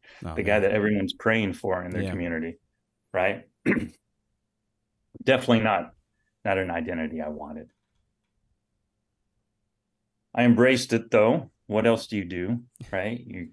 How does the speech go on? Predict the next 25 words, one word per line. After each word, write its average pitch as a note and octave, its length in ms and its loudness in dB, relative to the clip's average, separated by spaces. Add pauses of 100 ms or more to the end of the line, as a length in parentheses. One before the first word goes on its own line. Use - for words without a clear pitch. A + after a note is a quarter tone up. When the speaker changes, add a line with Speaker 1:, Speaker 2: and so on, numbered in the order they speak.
Speaker 2:
just F2+ 380 -10
keep A#2+ 220 0
going G#2 260 4
on. G#2+ 360 0 (520)
Um, F#2 380 -8 (280)
I G2+ 160 2
kept G2 320 0
marching G2 440 0
on, A2 400 -2 (340)
wanted F#2+ 320 -4
to - 80 -20
provide F#2 380 0
for G#2 100 -6
my F2+ 160 -6
family. F#2+ 540 -4 (520)
And G2+ 320 0
despite A#2+ 680 0
my G2+ 260 -2
failing G2+ 400 -2
health, F#2 300 -2
I F2+ 120 -6
still G2+ 260 -2
worked F#2+ 200 -2
full G2+ 220 -4
time, G2 380 -6